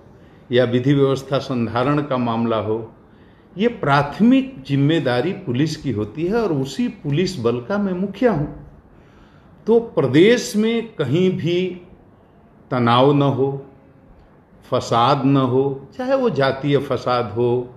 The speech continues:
या सांप्रदायिक फसाद हो, ये मेरी जिम्मेदारी है। सरकार ने इसीलिए मुझे बनाया है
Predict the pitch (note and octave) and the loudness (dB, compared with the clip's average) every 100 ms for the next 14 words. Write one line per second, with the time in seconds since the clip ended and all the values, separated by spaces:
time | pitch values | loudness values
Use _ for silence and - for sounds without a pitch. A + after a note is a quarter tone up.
0 | - - - - - D3+ F3 E3+ D#3+ - | -20 -20 -20 -20 -10 0 4 4 2 -10
1 | - A#2+ B2 A#2+ A#2 C3 C3+ - A#2 - | -6 -4 -2 -2 0 2 0 -4 -10 -4
2 | A#2 G#2+ A#2 B2+ B2+ - - - - - | -4 -2 -2 -4 -6 -16 -20 -20 -20 -20
3 | - - - - - - - B3+ C4 B3 | -20 -20 -20 -20 -20 -20 0 4 6 4
4 | C4 F#3+ A3 A3+ D3+ D#3 G#3+ A#3+ C3 G2 | 2 2 2 4 2 2 4 4 2 -4
5 | G2 - - _ - - _ _ - _ | -10 -18 -20 _ -20 -20 _ _ -20 _
6 | _ - - C3 D#3+ G3+ G3 E3+ - G#3+ | _ -18 -10 -6 -2 0 2 0 -2 0
7 | F#3+ D#3 E3 C3 A#2 B2 F#3 F3+ - - | 2 2 2 2 0 0 0 0 -2 -8